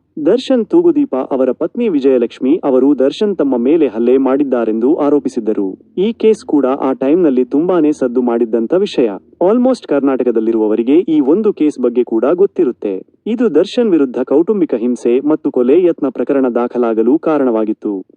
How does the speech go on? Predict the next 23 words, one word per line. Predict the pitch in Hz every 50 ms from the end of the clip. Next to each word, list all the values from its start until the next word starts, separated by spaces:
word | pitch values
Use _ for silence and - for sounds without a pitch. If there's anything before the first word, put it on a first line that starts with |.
| - - 139
ದರ್ಶನ್ | 151 185 226 226 - 269 262 240 - -
ಅವರನ್ನು | 135 127 135 131 131 127 139 170
ನ್ಯಾಯಾಂಗ | 170 147 135 135 151 180 208 214 202 170
ಬಂಧನಕ್ಕೆ | 151 123 123 123 120 113 117 123 - 147 160
ಒಪ್ಪಿಸಲಾಗಿತ್ತು. | 160 151 135 - 180 - 160 139 120 113 107 107 - - 110 104 95 95 - _ _ _ -
ಆದರೆ | 143 151 190 214 240 233 226 208
ನಂತರ | 170 143 139 123 131 123 135
ಜಾಮೀನಿನ | 139 131 120 139 151 185 214 214 185 165 151 143
ಮೇಲೆ | 131 123 123 120 120 131
ಬಿಡುಗಡೆ | 127 135 135 156 156 139 127 135
ಮಾಡಲಾಯಿತು. | 143 135 123 117 113 107 104 98 92 - 101 98 92 - _ _ _ - 139
ನಂತರ | 160 208 247 254 269 240 208
ದಂಪತಿಗಳು | 165 143 139 135 135 127 - 117 113 113 123 151 180 170
ರಾಜಿ | 135 131 147 175 175 214
ಮಾಡಿಕೊಂಡರು | 196 160 135 131 127 120 - 117 110 110 110 127 147
ಮತ್ತು | 151 139 123 - 156 151
ಪ್ರಕರಣವನ್ನು | - 139 143 139 - 180 160 139 117 113 113 117 135
ಹಿಂಪಡೆಯಲಾಯಿತು. | 160 - 165 180 175 185 160 135 123 113 110 104 101 - - 101 95 92 - - _ _ _ _ _ _ -
ಸೆಪ್ಟೆಂಬರ್ | - 196 _ - 277 277 247 220 190
ಇಪ್ಪತ್ನಾಲ್ಕು, | 165 147 - 143 - - 135 127 123 120 - 135 135 135 127
ಎರಡು | 110 131 151 190 208 208 202
ಸಾವಿರದ | - 165 156 143 131 127 127 120
ಹದಿನೆಂಟು, | 135 123 139 147 160 151 135 120 110 113 101 92 -